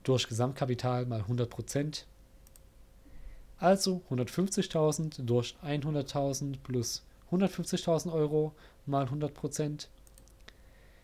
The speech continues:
macht hundertfünfzigtausend durch zweihundertfünfzigtausend mal hundert Prozent gleich sechzig Prozent. Ja, der Verschuldungsgrad ist der Fremdkapital durch Eigenkapital mal hundert Prozent.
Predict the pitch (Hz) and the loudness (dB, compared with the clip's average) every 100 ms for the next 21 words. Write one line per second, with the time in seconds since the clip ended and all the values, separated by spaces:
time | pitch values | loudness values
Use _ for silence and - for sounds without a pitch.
0 | - - - 180 - 202 220 - 185 175 | -20 -20 2 2 4 2 2 4 0 0
1 | - - 147 147 165 151 131 113 110 - | -2 4 4 4 0 -4 0 2 0 -2
2 | - 143 151 139 - 139 - - 135 131 | 2 4 2 0 -2 -4 -4 -2 0 0
3 | 131 127 110 135 139 135 131 - 131 131 | 0 -2 -2 -2 0 -2 -4 -2 -2 -4
4 | - - - - 180 190 - 107 - 123 | -12 -20 -20 0 2 2 2 -2 -2 -6
5 | - 113 - 110 113 - - - - - | -4 -6 -4 -6 -6 -12 -18 -20 -20 -20
6 | - - - - - - - - - - | -20 -20 -20 -20 -20 -20 -20 -20 -18 -18
7 | - - - - - - 139 127 127 - | -18 -20 -20 -20 -12 2 4 6 4 4
8 | 175 180 - 160 160 170 120 - 120 - | 6 4 2 4 4 2 -2 2 2 2
9 | 151 165 139 - 135 127 117 - 135 175 | 2 2 0 2 2 2 0 -2 0 2
10 | 196 190 185 180 180 175 170 160 180 175 | 0 0 2 2 2 2 0 0 0 0
11 | 180 170 175 175 175 | -2 0 0 0 -2